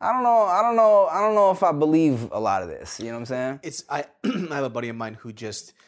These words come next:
Speaker 2: he was, he was, like, pretty, like, hardcore Christian, or he says he is, right? But I,
Speaker 1: Mm-hmm.
Speaker 2: I know that motherfucker did some devilish shit, right?
Speaker 1: <laughs>
Speaker 2: But, you know, in his definition of what he was and how he viewed religion, he was like, "I was all in," right?
Speaker 1: Mm-hmm.
Speaker 2: I was like,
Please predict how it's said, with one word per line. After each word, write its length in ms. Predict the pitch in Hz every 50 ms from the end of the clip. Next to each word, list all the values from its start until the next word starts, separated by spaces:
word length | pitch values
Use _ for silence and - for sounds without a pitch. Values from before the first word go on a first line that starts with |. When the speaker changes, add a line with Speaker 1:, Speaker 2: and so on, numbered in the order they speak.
| _ _ _ _ _ _
Speaker 2:
he 320 | 135 135 - - 131 135
was, 500 | 131 127 123 117 113 110 - - - - - _ _ _ _ _ _ - - - _ _ _ _ _ _ _ -
he 120 | 143 160
was, 80 | 180 160
like, 160 | 147 120 -
pretty, 280 | - - 135 123 117 113
like, 220 | 107 101 101 98 -
hardcore 480 | - - 107 107 104 - - 107 101
Christian, 320 | - - 113 107 - 120 -
or 120 | 143 143
he 120 | 127 190
says 260 | 196 - - 110 101 98
he 160 | 110 101 92
is, 240 | 85 76 98 - -
right? 280 | 95 95 98 101 101
But 120 | - 113 117
I, 100 | 208 262
Speaker 1:
Mm-hmm. 460 | - - - - - - - _ -
Speaker 2:
I 20 | -
know 120 | - 98 98
that 120 | 95 95
motherfucker 440 | 98 101 101 98 - - 101 95 98
did 120 | 92 95
some 180 | 92 98 98 98
devilish 340 | 92 101 98 90 92 90 -
shit, 300 | - - - 80 82 - - -
right? 240 | 98 95 - - -
Speaker 1:
<laughs> 240 | 285 285 285 285 285 262 247 - - -
Speaker 2:
But, 160 | - 143 139
you 60 | 147
know, 80 | 135 135
in 160 | - 139 127
his 240 | 127 135 170 180 160
definition 600 | 147 147 135 - 135 120 113 113 - - 113 110
of 160 | 101 107 101
what 120 | 110 110 107
he 220 | - - 139 135
was 320 | 120 117 117 110 107 104
and 100 | - 107
how 280 | 101 - - 123 117 123
he 180 | 123 - 127 113
viewed 380 | 104 101 98 104 107 113 110
religion, 420 | 107 104 95 95 98 98 101 104 104
he 100 | 113 107
was 200 | 107 104 101 101
like, 320 | 98 95 95 92 - - - - - - - -
"I 80 | - 101
was 180 | 113 117 104 101
all 300 | - 95 104 95 98 98
in," 400 | 92 92 90 90 95 110 - -
right? 360 | - 101 101 98 107 113 - -
Speaker 1:
Mm-hmm. 200 | - - - _
Speaker 2:
I 40 |
was 100 | - -
like, 440 | - 170 175 175 - - 160 - -